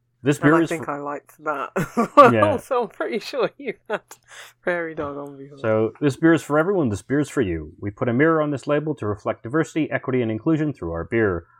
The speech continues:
Speaker 1: A modern kettled sour style, this beer is highly tart and crackery with a huge burst of juicy blueberries, lemon, and a hint of vanilla. vanilla. Enjoy this beer with Havarti cheese, spinach salad, fruit, and custard tart, or spontaneous picnics.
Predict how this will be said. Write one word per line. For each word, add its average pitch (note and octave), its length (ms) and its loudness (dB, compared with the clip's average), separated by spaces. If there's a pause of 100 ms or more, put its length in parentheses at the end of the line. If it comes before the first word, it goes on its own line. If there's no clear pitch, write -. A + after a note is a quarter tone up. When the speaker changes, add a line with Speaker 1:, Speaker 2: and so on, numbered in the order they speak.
(200)
Speaker 1:
A A2+ 80 -4
modern D#3 380 2
kettled B2+ 420 -6
sour G#2+ 320 0
style, F3+ 420 -4
this C#3+ 160 -4
beer C3 200 -2
is A#2 100 -6
highly D#3+ 260 0
tart B2 300 -4
and G#2+ 100 -10
crackery A2 480 -4
with G#2 200 -4
a G2 60 -4
huge - 380 -10
burst G2 240 -8
of F#2 80 -12
juicy F#2 260 -12
blueberries, F#2 480 -8
lemon, F2 280 -10
and F2 100 -10
a - 20 -12
hint E2 220 -12
of D#2+ 60 -16
vanilla. F#2+ 420 -6
vanilla. G#2 380 -2 (420)
Enjoy D3+ 320 4
this A3+ 160 -2
beer G#2+ 340 0
with A2+ 220 -4 (100)
Havarti D#3 400 0
cheese, C3+ 380 -4
spinach - 340 -12
salad, A#2 380 -2
fruit, - 300 -6
and A2 160 -10
custard A2 340 -8
tart, - 320 -6
or D3+ 140 -4
spontaneous F2 580 -6
picnics. - 560 -8